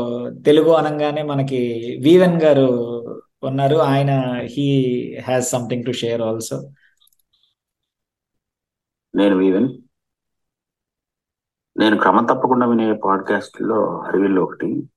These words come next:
Speaker 2: ట్విట్టర్ నేస్తాల సరదా సంభాషణలతో మొదలై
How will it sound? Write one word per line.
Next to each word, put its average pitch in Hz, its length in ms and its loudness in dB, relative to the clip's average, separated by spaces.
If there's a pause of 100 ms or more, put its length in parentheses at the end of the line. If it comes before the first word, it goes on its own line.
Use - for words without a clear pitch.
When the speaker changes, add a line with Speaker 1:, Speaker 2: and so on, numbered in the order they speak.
(1600)
Speaker 2:
ట్విట్టర్ 117 300 -4
నేస్తాల 110 540 0
సరదా 98 360 -2
సంభాషణలతో 98 640 -4
మొదలై 90 480 -2